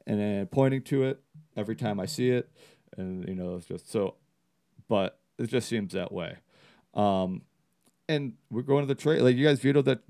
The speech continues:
John Gray trade. Like, that trade, you know, and Jay was one of them. That trade would have helped, again, this week in a big matchup versus Darren, would have helped him out. Uh, John Gray got a quality start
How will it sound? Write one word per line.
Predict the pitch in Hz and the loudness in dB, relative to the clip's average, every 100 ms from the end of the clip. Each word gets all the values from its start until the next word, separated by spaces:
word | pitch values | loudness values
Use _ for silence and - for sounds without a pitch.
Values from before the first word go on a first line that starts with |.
| - | -4
John | 127 131 | 2 2
Gray | 117 120 175 | 2 2 2
trade. | - 92 85 | 0 -4 0
Like, | 104 95 | -2 0
that | 117 120 | 0 0
trade, | - 120 123 | 0 2 2
you | 113 | 0
know, | 110 | 0
and | 113 | 0
Jay | 107 113 | 2 4
was | 123 | 4
one | 107 143 | 2 -2
of | 113 | 0
them. | 95 | -2
That | 104 117 | -2 0
trade | 131 127 | 2 2
would | 117 123 | 4 0
have | 110 | 4
helped, | 120 - - - | 2 2 -14 -10
again, | 95 123 | -4 0
this | 117 135 - | 2 2 4
week | 170 139 | 4 4
in | 107 | 0
a | |
big | 95 120 120 | 2 2 6
matchup | 143 165 113 95 | 4 4 2 0
versus | 110 - | -2 -2
Darren, | 117 151 110 - - - | -2 0 -4 -10 -20 -2
would | 120 113 | 2 6
have | |
helped | 127 - | 4 4
him | 120 | 0
out. | 131 95 - _ _ _ _ - | 0 -2 -4 _ _ _ _ -8
Uh, | 95 95 92 92 90 90 - - | -6 -4 -6 -6 -6 -8 -10 -10
John | 107 107 107 | -6 -4 -4
Gray | 101 107 110 | -2 0 0
got | 98 104 107 - | 0 0 -2 -6
a | 113 | -16
quality | - 98 110 107 | -2 0 2 0
start | - 107 113 139 | -2 0 2 0